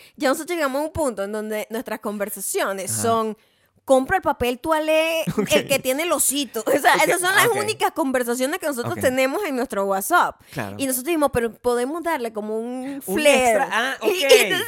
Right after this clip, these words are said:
Speaker 1: empezamos a leer nuestros mensajes de verdad
Speaker 2: Ok.
Speaker 1: del día.
Speaker 2: Ok.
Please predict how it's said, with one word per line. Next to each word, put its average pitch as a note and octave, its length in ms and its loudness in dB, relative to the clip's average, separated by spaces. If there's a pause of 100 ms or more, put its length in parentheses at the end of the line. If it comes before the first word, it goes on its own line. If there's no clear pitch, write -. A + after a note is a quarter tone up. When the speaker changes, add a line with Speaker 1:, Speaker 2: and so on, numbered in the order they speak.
Speaker 1:
empezamos G4+ 420 4 (200)
a F#4 40 0
leer F4+ 420 -2
nuestros D4 460 0
mensajes C#4+ 720 -2
de D#4+ 100 0
verdad A#3+ 320 -2
Speaker 2:
Ok. D4 80 0
Speaker 1:
del D#4+ 160 -6
día. A3 500 -4
Speaker 2:
Ok. - 100 -6